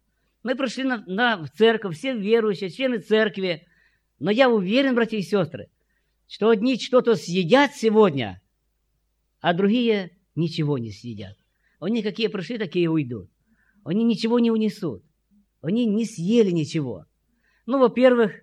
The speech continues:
я хочу сказать, что Бог призывает людей невозрождённых, неверующих, прежде всего покаяться. Попробуйте накормить м-, мёртвого человека.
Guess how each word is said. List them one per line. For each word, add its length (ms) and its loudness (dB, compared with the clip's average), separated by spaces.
я 140 -8
хочу 180 -8
сказать, 380 -4
что 360 -4
Бог 360 0
призывает 680 -4
людей 340 -2
невозрождённых, 920 -2
неверующих, 760 -2
прежде 320 0
всего 300 0
покаяться. 880 0
Попробуйте 480 0
накормить 480 4
м-, 180 2
мёртвого 480 6
человека. 720 0